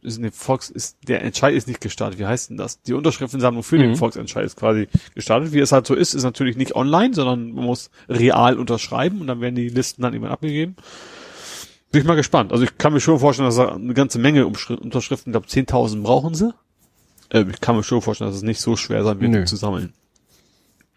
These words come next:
Speaker 1: Und ich hab, fand interessant, ich hab mal interviewt, die haben also auch auf der Straße, äh, am, glaub ich, bei Hamburg Journal was, glaub ich,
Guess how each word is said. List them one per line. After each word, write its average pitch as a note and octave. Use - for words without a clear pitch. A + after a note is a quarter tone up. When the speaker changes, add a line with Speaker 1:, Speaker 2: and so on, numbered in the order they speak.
Speaker 1:
Und C#3
ich C3
hab, E3
fand E3
interessant, C#3+
ich A2+
hab C3
mal C3
interviewt, B2+
die D3
haben C3
also A#2+
auch A#2
auf A2+
der G#2+
Straße, E3+
äh, -
am, E3
glaub D3+
ich, B2
bei A2+
Hamburg C#3+
Journal D#3
was, D3
glaub D3+
ich, D#3+